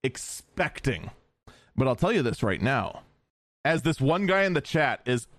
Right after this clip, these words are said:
absolutely just, like, reading my mind and stealing all of my thoughts,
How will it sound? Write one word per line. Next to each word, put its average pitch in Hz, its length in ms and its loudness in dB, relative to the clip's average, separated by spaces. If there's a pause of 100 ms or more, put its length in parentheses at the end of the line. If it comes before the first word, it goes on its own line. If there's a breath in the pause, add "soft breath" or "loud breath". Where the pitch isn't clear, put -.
(120)
absolutely 156 1040 0
just, 131 320 -4 (180)
like, 139 360 2
reading 151 360 2
my 143 180 2
mind 127 340 0
and 107 100 0
stealing 135 400 0
all 120 220 2
of 123 60 0
my 117 120 2
thoughts, - 640 -2